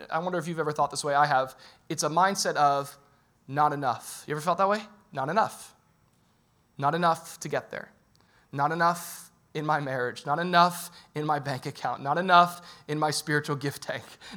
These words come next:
Not enough wherever, fill in the blank. They had this not enough mindset,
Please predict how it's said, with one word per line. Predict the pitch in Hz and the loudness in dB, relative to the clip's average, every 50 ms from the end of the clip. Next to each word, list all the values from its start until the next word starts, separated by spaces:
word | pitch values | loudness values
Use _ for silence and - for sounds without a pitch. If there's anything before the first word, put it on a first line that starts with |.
| - | -10
Not | - 139 143 151 170 | -2 2 2 2 4
enough | 180 180 180 175 185 180 175 - - 160 | 4 6 6 6 6 4 0 -12 -12 -6
wherever, | 151 165 160 170 156 139 | -4 -2 0 0 -2 -4
fill | 127 - 160 151 | -6 -4 -6 -6
in | 156 | -6
the | 151 | -6
blank. | 135 143 139 135 - - - - _ _ _ _ _ _ _ _ _ _ _ _ _ _ _ _ _ _ _ _ _ _ _ | -6 -6 -6 -6 -6 -12 -20 -20 _ _ _ _ _ _ _ _ _ _ _ _ _ _ _ _ _ _ _ _ _ _ _
They | - 143 | -8 0
had | 151 160 160 | 0 0 2
this | 156 147 - | 2 -2 -2
not | 156 147 147 135 139 147 | -2 0 2 2 2 2
enough | 143 143 143 143 - | 0 -4 -6 -6 -4
mindset, | 165 170 202 202 202 - - - - | -2 -2 -2 -2 -4 -6 -6 -8 -12